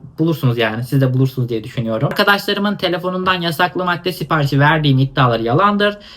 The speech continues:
Hiç yasaklı madde kullanmadım. Grup seks iddiaları da tamamen yalandır. Mustafa Manaz ile resmiyette olmasa da yüzde beş on civarında bir ortaklığım vardı.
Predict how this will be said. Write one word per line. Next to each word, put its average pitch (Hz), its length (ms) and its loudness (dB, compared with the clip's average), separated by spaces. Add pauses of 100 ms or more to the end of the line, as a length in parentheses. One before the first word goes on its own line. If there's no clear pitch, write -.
(100)
Hiç 240 220 0
yasaklı 147 380 2
madde 120 280 0
kullanmadım. 190 800 0
Grup 208 260 0
seks 151 300 -4
iddiaları 117 460 0
da 110 80 0
tamamen 147 440 2
yalandır. 208 540 2 (320)
Mustafa 208 400 0
Manaz 208 440 2
ile 160 160 2
resmiyette 175 500 -2
olmasa 170 340 -2
da 196 60 0
yüzde 175 320 -2
beş 175 160 -4
on 175 120 -4
civarında 147 380 2
bir 156 60 2
ortaklığım 165 520 -2
vardı. 151 200 0